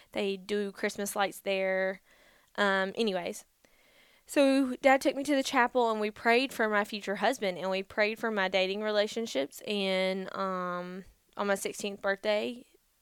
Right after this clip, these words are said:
we gave me my purity ring, and so that, that place holds a very special place. It's a, it means a lot to me.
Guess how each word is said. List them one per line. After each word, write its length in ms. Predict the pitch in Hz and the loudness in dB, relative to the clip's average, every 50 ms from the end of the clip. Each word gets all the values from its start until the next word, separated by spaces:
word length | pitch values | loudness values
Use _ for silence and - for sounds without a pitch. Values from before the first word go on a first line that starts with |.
| _ _ _ _ - | _ _ _ _ -4
we 300 | 208 208 220 208 196 190 | -2 0 0 0 0 0
gave 260 | - 202 190 185 190 | 2 2 2 2 0
me 500 | 190 185 185 185 185 185 185 185 185 _ _ - - - - - - | -4 -6 -6 -6 -6 -6 -6 -8 -10 _ _ -20 -20 -20 -14 -8 -6
my 80 | 185 | -6
purity 480 | 170 - - 220 220 233 233 226 233 233 | -6 -6 -6 -2 -2 -2 -2 -2 -4 -4
ring, 500 | 233 233 226 233 247 277 294 294 - - - | -4 -4 -2 -4 -4 -6 -8 -12 -14 -14 -8
and 760 | - 208 202 196 196 190 190 190 190 190 190 190 185 190 196 _ _ - - - _ _ _ _ _ _ _ - | -6 -6 -4 -4 -2 -2 -4 -4 -4 -6 -6 -8 -8 -10 -12 _ _ -20 -20 -20 _ _ _ _ _ _ _ -4
so 220 | - - 247 240 | 4 6 6 6
that, 300 | 233 220 233 233 - - - _ - | 8 6 4 2 2 -2 -6 _ -2
that 300 | 214 247 247 247 - - | 4 6 6 6 6 4
place 520 | - - 247 233 220 220 254 269 - - | -4 -2 2 2 2 2 2 -4 -8 -6
holds 360 | - - 214 208 202 202 196 208 | 0 2 2 2 2 0 -4 -8
a 40 | 196 | -6
very 300 | 196 202 190 190 190 185 | -2 -2 -2 -2 -2 -4
special 560 | - - 196 190 - 180 - - - - _ _ _ _ _ _ - | -2 -2 -2 -2 -2 -4 -4 -4 -6 -10 _ _ _ _ _ _ -14
place. 420 | - - 202 180 180 190 - - - | -4 -2 0 0 -2 -4 -10 -8 -6
It's 180 | 214 214 202 214 | -6 -4 0 0
a, 320 | 196 190 180 180 180 202 196 _ _ _ _ _ - | 2 2 2 0 -4 -8 -12 _ _ _ _ _ -8
it 100 | 220 220 | -6 -4
means 260 | 208 220 214 208 202 | -2 -2 -2 -2 -2
a 60 | 196 180 | -2 -2
lot 240 | 180 151 - - - | -2 -4 -6 -8 -8
to 120 | - 202 | -8 -8
me. 220 | 190 185 185 202 | -6 -8 -8 -10